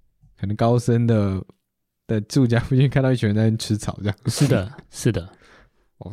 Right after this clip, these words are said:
Speaker 1: 这是
Speaker 2: 它是 serious 的事情哦，
Speaker 1: OK，我这，
Speaker 2: 它是
Speaker 1: 这我不能这么，不能，
Speaker 2: 嘿，
Speaker 1: 不能这么
Speaker 2: 这个在佛-，
Speaker 1: 搞笑哦。
Speaker 2: 佛教的经论有记载。
Speaker 1: 哦。
Speaker 2: 好，有牛戒，有鸡戒，
Speaker 1: 嗯。
Speaker 2: 还有鹿戒。
Speaker 1: 鹿戒。
Speaker 2: 学那，学那个野鹿在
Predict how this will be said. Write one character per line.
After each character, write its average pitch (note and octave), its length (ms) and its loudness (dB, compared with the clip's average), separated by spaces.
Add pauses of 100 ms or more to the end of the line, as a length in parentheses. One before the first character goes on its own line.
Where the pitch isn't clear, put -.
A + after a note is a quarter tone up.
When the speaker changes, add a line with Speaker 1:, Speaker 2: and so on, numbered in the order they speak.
Speaker 1:
这 D3 160 2
是 D3+ 40 4
Speaker 2:
它 D#3 60 4
是 D#3+ 140 4
serious C3 760 2
的 G2 140 -2
事 A2 220 -2
情 G2+ 120 0
哦， - 20 -2
Speaker 1:
OK， F2+ 40 -4
我 A2 160 2
这， C#3 320 0
Speaker 2:
它 A#2 100 -2
是 A2+ 40 6
Speaker 1:
这 G#2+ 60 2
我 A2+ 200 6
不 G#2 60 4
能 C3 160 2
这 C3+ 80 2
么， A2+ 300 2
不 B2+ 140 -2
能， G#2 220 2
Speaker 2:
嘿， G#2 360 -2
Speaker 1:
不 - 100 2
能 - 100 6
这 F#3+ 60 8
么 D#3+ 60 4
Speaker 2:
这 B2+ 80 0
个 - 20 2
在 F3 200 2
佛-， C3+ 200 2
Speaker 1:
搞 F#2+ 100 -2
笑 B2 180 2
哦。 - 20 6
Speaker 2:
佛 C3 40 6
教 D3 200 4
的 B2 180 4
经 C3 180 4
论 C3 140 6
有 G2 160 2
记 G2 220 -6
载。 - 160 -12 (520)
Speaker 1:
哦。 F#2 540 -12
Speaker 2:
好， G#2+ 300 2
有 G#2 200 0
牛 G#2+ 300 4
戒， A2 480 0
有 F#2 160 -4
鸡 B2 320 0
戒， A2+ 340 -2 (200)
Speaker 1:
嗯。 G2 400 -10 (260)
Speaker 2:
还 B2 140 0
有 A#2 40 2
鹿 D3+ 240 2
戒。 G2+ 360 -2 (600)
Speaker 1:
鹿 A#2 200 -4
戒。 F#2+ 260 -8
Speaker 2:
学 A#2 260 2
那， D3 200 4
学 - 240 0
那 C3+ 100 4
个 B2 80 4
野 G#2+ 300 0
鹿 A2+ 240 4
在 G2+ 480 -4